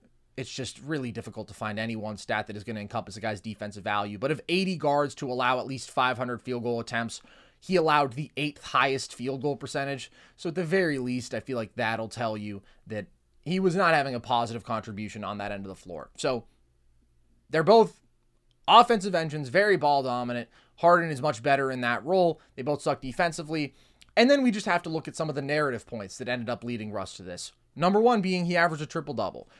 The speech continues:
Triple-doubles don't matter, okay? They are a entirely manufactured milestone. The idea that having a thirty, ten, and ten game is better than having a twenty-nine, nine, and eleven game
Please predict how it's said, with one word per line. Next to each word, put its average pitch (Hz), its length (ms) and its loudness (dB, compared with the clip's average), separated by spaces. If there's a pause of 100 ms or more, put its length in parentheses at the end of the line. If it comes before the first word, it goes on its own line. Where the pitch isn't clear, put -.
(140)
Triple-doubles 247 440 4
don't 175 180 2
matter, 107 320 -4 (240)
okay? 151 340 0 (180)
They 175 240 4
are 160 300 4
a 151 320 -2 (320)
entirely 226 1160 0
manufactured 175 1080 0
milestone. 127 760 -4 (400)
The 190 120 4
idea 190 520 6
that 151 160 0
having 190 520 0
a 147 220 -2
thirty, 233 800 0
ten, 185 400 0
and 180 160 -4
ten 165 320 -2
game 107 320 -8
is 139 140 -6
better 160 340 2
than 151 140 -4
having 151 380 -4
a 143 100 -6
twenty-nine, 170 800 -2
nine, 147 320 0
and 147 100 -6
eleven 160 420 0
game 113 300 -6